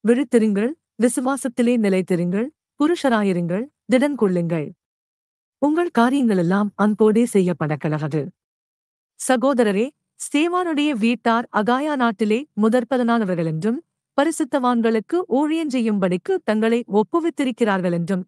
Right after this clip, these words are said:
அறிந்திருக்கிறீர்களே. இப்படிப்பட்டவர்களுக்கும்,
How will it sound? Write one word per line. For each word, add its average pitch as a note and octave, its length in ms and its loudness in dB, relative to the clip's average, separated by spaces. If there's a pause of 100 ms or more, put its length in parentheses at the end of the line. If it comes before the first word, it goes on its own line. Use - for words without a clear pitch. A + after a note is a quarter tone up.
அறிந்திருக்கிறீர்களே. F#3 840 0 (560)
இப்படிப்பட்டவர்களுக்கும், A3 1120 0